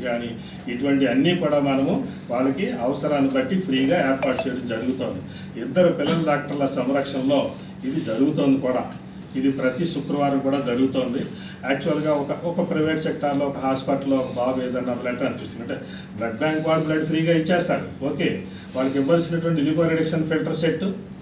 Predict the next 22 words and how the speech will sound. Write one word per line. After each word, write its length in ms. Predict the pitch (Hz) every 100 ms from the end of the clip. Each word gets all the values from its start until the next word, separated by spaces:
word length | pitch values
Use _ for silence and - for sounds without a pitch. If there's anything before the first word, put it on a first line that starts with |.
| - - 139
ఏర్పాటు 300 | - 147 -
చేసుకోవాలి. 460 | 131 - 139 120 - - - -
వాళ్ళకి 220 | 135 151 143
కావాల్సిన 420 | 143 165 165 180 143
ఇన్వెస్టిగేషన్స్ 760 | 151 180 196 170 165 180 165 185 190
బయట 200 | 147 160 175
ల్యాబుల 240 | 160 156 156
మీద 120 | 156 139
ఆధారపడాలి, 640 | 135 151 135 143 143 143 165
బయట 180 | 139 151 151
ల్యాబుల్లో 320 | 147 139 151 139
చేసుకోవాలి. 540 | 123 - 135 127 98 - - - - -
So 60 | 196 -
ఆ 20 | 170 170
ఫెసిలిటీ 400 | 160 170 165 180 165
మనం 140 | 143
ఇక్కడ 140 | 139 135
ఏర్పాటు 240 | 135 - 139
చేయడం 220 | 139 135 131
జరిగింది. 400 | 123 - - - - - - - -
అదేవిధంగా 600 | 127 185 190 175 139 135 156 - - - - 135
ఇదిగోండి 380 | 139 151 151